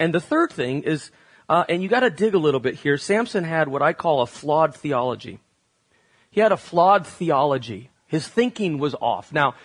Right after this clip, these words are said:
if you have your Bibles, you're especially gonna wanna follow. This is, this is the chunk of the story. I'm gonna have Brigitte read verses five through twenty-one,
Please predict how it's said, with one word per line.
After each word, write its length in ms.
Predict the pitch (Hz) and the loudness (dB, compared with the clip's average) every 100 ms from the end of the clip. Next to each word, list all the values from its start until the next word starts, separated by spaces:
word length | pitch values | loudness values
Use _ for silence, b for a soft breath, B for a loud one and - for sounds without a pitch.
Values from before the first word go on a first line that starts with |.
| b | b
if 160 | 180 185 | -2 0
you 60 | |
have 160 | 202 214 | 0 2
your 100 | 160 | 2
Bibles, 360 | 165 160 160 | 2 2 -2
you're 120 | 139 139 | -4 -6
especially 400 | - 180 - 151 | 0 -2 -2 -6
gonna 180 | 147 | -4
wanna 200 | 135 139 | -2 -4
follow. 300 | 127 120 120 | 0 0 0
This 200 | 127 165 | -2 -4
is, 120 | 180 - b b | -4 -8 b b
this 120 | - 214 | -4 -2
is 120 | 185 | 0
the 100 | 202 | -2
chunk 460 | - - 220 226 | -2 0 2 2
of 160 | - 185 | 0 0
the 80 | 214 | -2
story. 500 | - 165 131 147 170 b b b | -2 0 0 0 -4 b b b
I'm 100 | 165 | 2
gonna 140 | 185 | 2
have 340 | 196 190 165 139 | 4 2 2 -4
Brigitte 380 | 175 160 196 160 | -4 -2 -4 0
read 240 | 190 160 | -2 0
verses 400 | 156 180 160 - | 0 0 -2 -6
five 680 | - 190 175 202 233 220 - _ _ _ | -4 0 4 6 4 2 -10 _ _ _
through 260 | - 190 - | -4 -4 -2
twenty-one, 720 | - 185 220 185 123 214 | 0 0 2 2 2 0